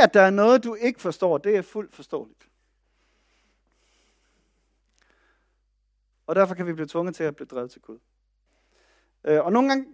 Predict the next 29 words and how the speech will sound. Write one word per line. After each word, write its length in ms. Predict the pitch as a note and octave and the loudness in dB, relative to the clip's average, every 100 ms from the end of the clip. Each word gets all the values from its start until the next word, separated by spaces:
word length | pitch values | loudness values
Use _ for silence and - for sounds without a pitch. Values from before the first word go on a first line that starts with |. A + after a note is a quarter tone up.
| - | 2
kan 120 | A#3 | 2
man 140 | A3+ | 4
bede 180 | G#3 C4+ | 2 0
Gud 160 | G#3+ B3 | 2 2
om, 200 | A#3 A3+ | 2 0
at, 180 | F3+ F3+ | -4 -4
"Må 140 | G#3 | 0
jeg 100 | G#3+ | 0
ikke 120 | A3+ | 0
lige 120 | B3+ | -2
se 400 | A3+ - A#3 C#4 | -6 -8 -4 -4
det 140 | F3+ C3+ | -4 -8
fra 80 | D3+ | -8
dit 200 | D3 - | -10 -10
perspektiv?" 580 | C3 - G#2+ - A2 _ _ _ _ _ _ _ _ _ - | -10 -10 -20 -20 -20 _ _ _ _ _ _ _ _ _ -4
Altså, 120 | E3+ | 2
jeg 20 | |
har 40 | F#3 | 2
nogle 180 | G#3+ | 2
gange 100 | G#3 | 0
brugt 220 | F#3+ G#3+ - | 4 2 8
billedet 280 | G#3 A3 | 8 8
sådan, 220 | F#3 G#3 F#3 | 6 2 0
at, 180 | E3+ | -4
at 120 | E3 E3+ | -4 -8
hvis 180 | E3+ | -8
man 100 | F3+ | -10
kommer 200 | E3 F3 | -8 -8
kørende, 340 | D#3+ G3 A3 | -2 2 2